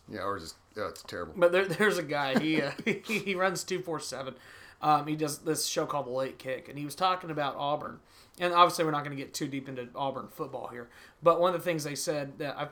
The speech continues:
Speaker 2: found was really interesting was Auburn, pound for pound, is the most difficult coaching job in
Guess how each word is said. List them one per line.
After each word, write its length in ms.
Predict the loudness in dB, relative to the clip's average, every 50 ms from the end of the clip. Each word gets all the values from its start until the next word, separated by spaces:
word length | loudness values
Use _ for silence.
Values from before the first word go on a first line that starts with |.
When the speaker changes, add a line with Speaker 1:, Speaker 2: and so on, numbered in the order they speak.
| -6 -6
Speaker 2:
found 180 | -6 -6 -6 -6
was 120 | -10 -10
really 160 | -10 -10 -10
interesting 300 | -10 -12 -12 -12 -12 -12
was 160 | -12 -12 -12 -6
Auburn, 520 | 0 0 0 0 0 -2 -4 -4 -4 -8 -10 -14 -20 -20 -20 -20 _ _ -6
pound 300 | -2 2 2 2 2 2
for 120 | -2 -6
pound, 360 | -4 -4 -4 -2 0 0 -2
is 100 | -4 -6 -6
the 60 | -8
most 240 | -8 -8 -8 -10 -14 -18 -8 -2
difficult 440 | 0 0 0 -2 -6 -6 -6 -6 -4
coaching 360 | -4 -6 -6 -6 -8 -10 -8
job 340 | -4 -2 0 0 0 -2 -6 -16 -20 -20 -20 -20 _ _ -6
in 360 | -2 0 0 0 -2 -4 -6